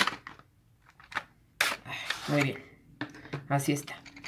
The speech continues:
Vemos que así vienen los colores en un caballete. Vamos a sacar un color. Obviamente esto se ve muy chafa,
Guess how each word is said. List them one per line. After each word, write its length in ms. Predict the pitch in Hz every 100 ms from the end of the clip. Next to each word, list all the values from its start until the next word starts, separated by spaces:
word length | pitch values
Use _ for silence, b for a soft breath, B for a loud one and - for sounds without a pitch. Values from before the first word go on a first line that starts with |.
| - - - - - - - - - - -
Vemos 400 | - 151 165 170
que 60 | 160
así 160 | 143 156
vienen 240 | 160 160
los 120 | 147
colores 400 | - 156 185 208
en 80 | 156
un 140 | 156
caballete. 520 | 151 160 156 170 185 - - B B B B
Vamos 220 | 165 190 175
a 40 |
sacar 320 | 175 170 175
un 180 | 170 196
color. 380 | 185 165 165 190 - b b b b b b
Obviamente 580 | - 247 269 190 185 190
esto 200 | 190 180
se 100 | 175
ve 120 | 170
muy 540 | 180 180 180 180 175 170
chafa, 420 | - 180 175